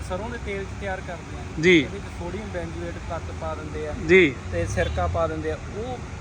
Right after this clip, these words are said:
Speaker 1: ਸਿਰਕੇ ਤੋਂ ਬਿਨਾਂ ਇਹ
Speaker 2: ਜੀ।
Speaker 1: ਤੇ ਇਹਦੀ ਸ਼ੈਲਫ ਲਾਈਫ ਵੀ ਵਧੀਆ ਹੈਗੀ ਆ।
Speaker 2: ਜੀ।
Speaker 1: ਇੱਦਾਂ ਹੀ ਇਹ ਸਾਰੇ ਅਚਾਰ ਹੈਗੇ ਆ। ਇਹ
Speaker 2: ਜੀ।
Speaker 1: ਸੇਵੀਆਂ ਹੱਥ ਵਾਲੀ ਘੋੜੀ ਨਾਲ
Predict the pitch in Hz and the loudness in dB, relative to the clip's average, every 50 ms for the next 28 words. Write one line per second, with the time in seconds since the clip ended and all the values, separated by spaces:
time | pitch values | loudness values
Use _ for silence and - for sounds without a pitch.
0 | - - - 180 175 180 - 214 202 214 208 - 175 170 160 165 170 180 190 185 | -8 -4 -2 -2 -2 -2 -2 -4 -2 -2 -2 -2 -2 0 0 0 0 0 0 -2
1 | 170 - - - - - - - 160 170 175 156 135 131 - - 202 196 226 - | -2 -2 -4 -2 -2 -2 0 4 8 8 10 8 8 6 2 0 0 0 0 -2
2 | - 196 175 170 - - 180 185 180 180 175 185 185 202 214 180 160 151 180 190 | 0 0 0 0 -2 0 2 2 2 2 0 -4 -6 -6 -2 0 0 0 2 2
3 | 190 170 151 147 143 151 107 - - - - - - 165 180 190 170 139 127 214 | 2 2 2 0 -2 -2 -2 -2 -2 -2 -4 -4 0 4 6 8 8 8 6 2
4 | 220 233 226 214 - 196 190 208 226 208 208 190 175 170 165 170 175 180 196 196 | -2 -2 -2 -2 0 2 2 2 2 0 2 2 2 2 2 0 -2 -4 -4 -6
5 | - - - - 185 202 175 139 127 - - - - - 185 185 180 180 196 202 | -6 -4 2 6 8 8 8 8 6 2 -6 -8 -6 -4 -2 -2 -2 -2 -2 -2
6 | 202 196 196 190 190 220 214 - - - - 190 196 185 - 180 175 175 190 190 | -2 -2 -2 -2 -4 -4 -6 -8 -8 -4 0 2 2 2 0 -2 -2 -2 -2 -4
7 | - 214 208 196 185 170 170 170 165 170 170 | -4 -4 -4 -4 -4 -4 -4 -4 -4 -6 -6